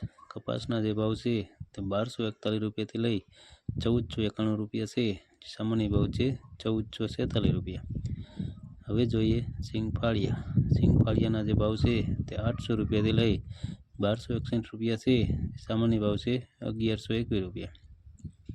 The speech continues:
હવે જોઈએ એરંડા અને એરંડી. એરંડા અને એરંડીના જે ભાવ છે તે અગિયારસો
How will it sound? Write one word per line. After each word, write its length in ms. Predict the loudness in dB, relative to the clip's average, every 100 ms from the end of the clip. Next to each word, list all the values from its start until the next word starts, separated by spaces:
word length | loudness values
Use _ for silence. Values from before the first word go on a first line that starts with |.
| -8 -6 -4 -4 -2 -4 -6 -10 -10 _ -20 -12 -6 -6 -2
હવે 180 | 0 2
જોઈએ 340 | 2 2 2 2 0 2 2 2
એરંડા 400 | 2 4 4 4
અને 180 | 4 4 4
એરંડી. 380 | 4 4 2 -2 -8 -10 -6
એરંડા 420 | 0 2 2 2
અને 120 | 2 2
એરંડીના 500 | 0 2 2 2 2
જે 80 |
ભાવ 200 | 2 2
છે 200 | 2 2 2 2 4 2 4 2
તે 120 | 2
અગિયારસો 460 | 2 2 2 2